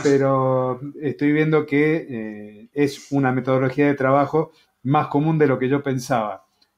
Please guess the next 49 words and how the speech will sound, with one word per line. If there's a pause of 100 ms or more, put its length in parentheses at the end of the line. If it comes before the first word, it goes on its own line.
(120)
Eh, (500)
porque
tengo
te-,
también
el
caso
de
muchos
clientes
que
creen
que
yo
voy
a
ir, (840)
eh,
con
mi
experiencia,
mi
bagaje
de
conocimientos
y
le
voy
a
armar
el
jardín (760)
y
le
voy
a
decir,
"Hay
que
poner
esta
planta
en
tal
lugar", (500)
y
listo. (360)
No,
eh,